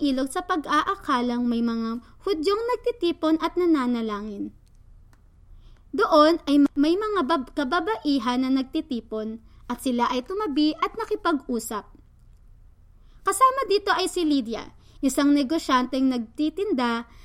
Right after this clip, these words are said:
ng mamahaling telang kulay ubi at sumasamba sa Diyos. Binuksan ng Diyos ang kanyang isip at naniwala siya sa mga pangaral ni Pablo. Siya ay nagpabautismo kasama ang kanyang buong pamilya.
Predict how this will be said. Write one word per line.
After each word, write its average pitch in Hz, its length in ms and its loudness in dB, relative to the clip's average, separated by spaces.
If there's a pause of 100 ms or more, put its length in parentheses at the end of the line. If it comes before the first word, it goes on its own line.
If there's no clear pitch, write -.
(240)
ng 392 220 4 (180)
mamahaling 339 800 2
telang 269 400 0
kulay 269 320 0
ubi 220 400 -6
at 285 160 -8
sumasamba 359 560 0
sa 226 160 -8
Diyos. 202 480 -10 (640)
Binuksan 240 480 0
ng 427 240 0
Diyos 254 400 -2 (240)
ang 240 160 -4
kanyang 262 480 0
isip 262 560 -4 (100)
at 262 160 -8
naniwala 339 640 2
siya 359 160 -4
sa 359 160 -4
mga 339 320 0
pangaral 285 480 2
ni 262 140 0
Pablo. 214 500 -8 (720)
Siya 247 240 2
ay 269 140 4
nagpabautismo 320 1000 0
kasama 285 480 2
ang 269 80 -2
kanyang 240 400 -2
buong 240 380 -6
pamilya. 220 580 -10